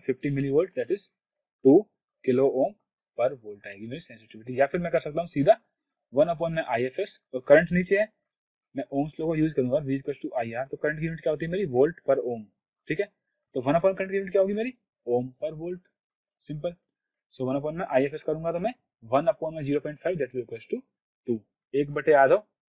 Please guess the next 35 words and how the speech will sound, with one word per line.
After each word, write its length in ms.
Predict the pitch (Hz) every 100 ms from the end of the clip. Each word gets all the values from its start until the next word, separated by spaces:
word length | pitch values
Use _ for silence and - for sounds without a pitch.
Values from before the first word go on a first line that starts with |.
| _ 110
बराबर 300 | 113 131 139
दो, 220 | 104 92 _ _ _ _ _ _ _ _ _ _ _
ठीक 100 | 160
है। 120 | 220 - _ _ _ _ _
Sensitivity 480 | 127 127 139 147 147
equals 220 | 143 131 214
to 40 | - 135
two 180 | 143 226 _ _ _
किलो 200 | 127 127 127 127
ओम 80 | 233 _ _ _ _ -
per 100 | 139 170
volt। 380 | 104 98 _ _ _ _ _ _ _ -
Now 160 | 147 156
remember 280 | 170 180 180
one 120 | 185 180
thing, 140 | 208 226 _ _ _ _ _ _
मेरे, 320 | 120 135 165 190 _ _ _
अगर 160 | 123 143
मैं 200 | 151 160
इसकी 260 | 165 - 156
range 280 | 135 160 -
enhance 360 | 135 123 147 180
भी 80 | 202
करता 260 | 160 -
हूँ 160 | 123 175 _ _ _ -
तो 120 | 143
भी 100 | 160
मेरे 220 | 165 170
series 360 | 190 - 147 160
में 80 | 165
तो 60 | 170
current 260 | 170 180
same 220 | 175 196 202
ही 60 |
रहेगा। 300 | 196 196 196